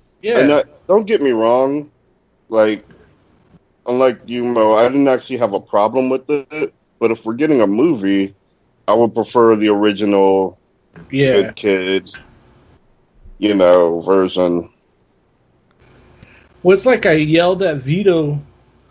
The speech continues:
Speaker 1: uh, in San Diego, where it's like, he's like, "I've been waiting since I was, like, five years old for this movie." And I'm like, "Well, keep waiting, 'cause you're not getting shit.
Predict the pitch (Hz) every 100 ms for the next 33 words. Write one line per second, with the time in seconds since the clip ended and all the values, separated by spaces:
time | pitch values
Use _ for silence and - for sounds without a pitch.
0 | _ _ _ _ _ - - - - -
1 | 143 135 123 - _ _ _ _ 170 147
2 | 165 143 139 214 226 143 123 127 131 131
3 | 135 127 139 135 127 143 165 185 170 180
4 | 180 - 147 160 160 139 127 - - -
5 | 151 165 165 156 139 139 170 - 127 120
6 | 113 127 117 117 117 120 123 120 - -
7 | - 160 147 220 165 233 294 - 156 196
8 | 240 170 208 254 208 151 - 320 277